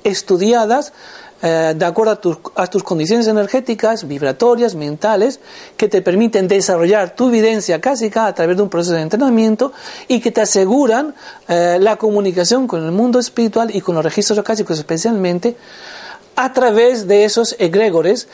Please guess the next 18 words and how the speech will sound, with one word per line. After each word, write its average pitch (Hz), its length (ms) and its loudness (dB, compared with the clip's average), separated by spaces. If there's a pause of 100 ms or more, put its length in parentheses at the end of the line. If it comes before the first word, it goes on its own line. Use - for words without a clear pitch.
(220)
Él 208 160 0
dice 208 340 0
que 196 320 4
prepara, 196 640 0
eh, 165 380 -2
unas 185 300 0
esculturas, 226 760 0 (420)
eh, 160 320 2
de 156 100 -2
madera 190 440 2
o 156 120 -2
de 151 80 -4
cerámica 214 580 -2
para 175 260 -2
que 165 140 -2
sean 214 360 0
la 170 220 0
casa 262 440 -2